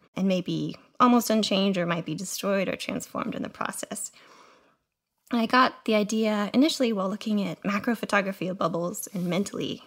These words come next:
extrapolating that out to massive scale, you know, containing galaxies, the sort of world you could fly a starship through. And the fact that physics itself might be different from one universe to another has a lot of fun implications to think about, like what it might mean for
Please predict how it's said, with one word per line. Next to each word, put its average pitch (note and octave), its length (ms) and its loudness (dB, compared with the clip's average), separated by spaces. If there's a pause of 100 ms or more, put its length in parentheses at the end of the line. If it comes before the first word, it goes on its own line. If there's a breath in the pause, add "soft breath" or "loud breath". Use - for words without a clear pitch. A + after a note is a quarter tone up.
(200)
extrapolating F#3+ 640 -2
that - 160 0
out - 220 -6
to G#3 120 -8
massive - 320 -6
scale, F3 520 -4 (540 loud breath)
you A#3 120 -4
know, G#3+ 80 -2
containing E3+ 400 -2
galaxies, E3 600 -6
the - 80 -6
sort F#3 220 -6
of F3 100 -4
world E3 300 -4
you E3 60 -8
could - 160 -16
fly - 220 -6
a - 100 -10
starship - 540 -10
through. G3 300 -8 (140)
And G3+ 120 4
the F#3+ 80 4
fact A3+ 320 2
that - 120 -6
physics G3+ 360 -2
itself C#4 400 2
might G#3+ 160 4
be E3 80 0
different - 340 -4
from F3 220 -2
one F3+ 300 2
universe F#3 480 -2
to F#3+ 100 -4
another B3+ 320 4
has A#3 160 -6
a - 20 -2
lot F#3+ 160 0
of G#3+ 80 -4
fun F#3 240 -2
implications F#3 600 -4
to - 80 -12
think C#4+ 240 0
about, - 280 -4
like - 240 -14 (360 loud breath)
what E3+ 160 0
it - 120 -8
might F3+ 200 -4
mean F#3 260 0
for - 400 -12